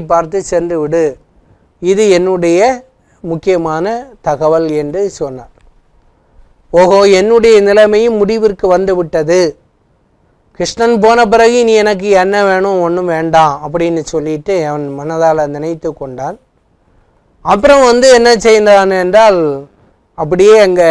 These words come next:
நாட்டிற்குள் சென்றான். அதற்குள் ருக்மிணி, சத்யபாமா போன்றவர்கள் தர்மரிடம் சொல்லிவிட்டு அவர்கள் தியானம் செய்து உயிரை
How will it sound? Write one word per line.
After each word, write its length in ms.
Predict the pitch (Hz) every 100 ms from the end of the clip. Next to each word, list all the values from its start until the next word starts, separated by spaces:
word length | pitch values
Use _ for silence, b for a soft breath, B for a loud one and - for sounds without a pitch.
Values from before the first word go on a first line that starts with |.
| 156 143 127 151
நாட்டிற்குள் 680 | 156 185 185 185 170 165 151
சென்றான். 380 | 151 139 147 202 - _ _ _ _ _ _ -
அதற்குள் 580 | 180 240 254 240 277 262 220
ருக்மிணி, 500 | 214 214 254 240 247 240
சத்யபாமா 720 | 220 196 240 214 202 196 208 180
போன்றவர்கள் 640 | 196 185 175 165 165 208 165 - _ _ _ _ _ _ -
தர்மரிடம் 680 | 165 202 220 202 185 180 170
சொல்லிவிட்டு 560 | 180 190 196 170 165 220
அவர்கள் 400 | 180 165 180 170 135 120 _ _ _ _ _ _ _ 147
தியானம் 500 | 160 185 233 226 208
செய்து 300 | 185 185 202 190
உயிரை 400 | 180 208 196